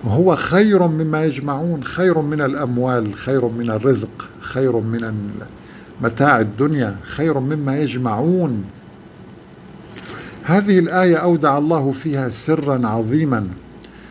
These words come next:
حيث تبعث الفرح والسرور في قلب صاحبها. أسأل الله سبحانه وتعالى أيها الأحبة أن يملأ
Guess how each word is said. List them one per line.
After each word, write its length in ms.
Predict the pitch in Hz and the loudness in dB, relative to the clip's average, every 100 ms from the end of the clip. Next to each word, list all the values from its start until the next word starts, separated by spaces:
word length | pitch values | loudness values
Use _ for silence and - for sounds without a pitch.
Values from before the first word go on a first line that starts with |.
| - - | -20 -16
حيث 440 | - 139 147 - 143 - - - - - | -4 0 0 0 -6 -6 -12 -20 -20 -2
تبعث 680 | 165 165 139 147 160 - - - | -2 0 0 0 -2 -4 -12 -6
الفرح 600 | 123 110 - 143 110 - - - - - 120 | -6 -4 -2 0 0 -4 -12 -16 -20 -12 -6
والسرور 640 | 104 - 127 127 135 139 - - - - - 123 | -6 -4 -2 2 0 -2 -8 -20 -20 -20 -12 -6
في 100 | 117 | -6
قلب 600 | 117 131 123 110 127 127 - | -2 0 0 0 -2 -4 -6
صاحبها. 640 | - 117 107 110 104 95 - - - - - - - - | -4 -2 -2 -6 -6 -10 -14 -20 -20 -20 -20 -20 -20 -6
أسأل 220 | - 175 | -2 0
الله 180 | 156 147 | 2 2
سبحانه 320 | 131 123 131 | 0 -2 0
وتعالى 480 | 127 123 123 131 127 | 0 2 2 2 0
أيها 180 | 120 110 | -2 -2
الأحبة 580 | 113 - - 104 120 135 | -4 -6 -10 -6 -4 -4
أن 120 | 113 107 - - - | -6 -8 -16 -18 -4
يملأ 680 | 120 135 131 120 123 123 | 0 2 2 2 0 -2